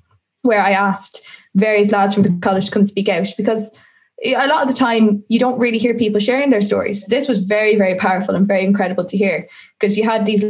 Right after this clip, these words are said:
lads who came out and they were honest about their story, about how they were feeling. These are lads who are popular, you know, some were on the football team, some were,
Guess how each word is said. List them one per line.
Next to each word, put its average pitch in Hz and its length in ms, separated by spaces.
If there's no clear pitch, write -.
lads 196 260
who 202 60
came 208 280
out 180 100
and 170 80
they 170 60
were - 200
honest 196 420
about 190 300
their 190 100
story, 190 300
about 185 120
how 214 140
they 302 80
were 277 120
feeling. 196 240
These 208 160
are 208 60
lads 196 320
who - 80
are - 40
popular, 208 600
you 202 100
know, 202 240
some 208 240
were 202 80
on 196 80
the 196 60
football 208 320
team, 202 320
some 196 260
were, 185 360